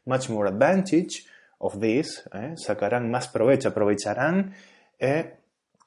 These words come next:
eh, este podcast más que, pues, otros oyentes que quizás han llegado aquí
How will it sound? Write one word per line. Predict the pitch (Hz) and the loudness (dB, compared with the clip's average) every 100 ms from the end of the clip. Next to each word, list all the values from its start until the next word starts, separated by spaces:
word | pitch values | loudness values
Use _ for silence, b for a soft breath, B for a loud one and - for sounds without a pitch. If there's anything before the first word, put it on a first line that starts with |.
| _ _ - | _ _ -10
eh, | - 123 123 | -2 0 0
este | 127 127 | 0 2
podcast | 165 170 - 143 202 113 | 4 4 4 2 2 0
más | 123 156 - | 0 0 -2
que, | - 156 165 | 2 6 6
pues, | 135 107 - | 4 2 2
otros | 120 120 135 135 | 0 2 2 2
oyentes | 135 156 170 165 156 156 | 2 4 2 0 0 -2
que | - 117 101 | -2 -2 0
quizás | 101 - 120 113 107 | -2 0 0 0 -2
han | 110 | -2
llegado | 113 117 120 127 | 2 4 4 4
aquí | 127 - 170 185 190 | 2 0 0 0 -2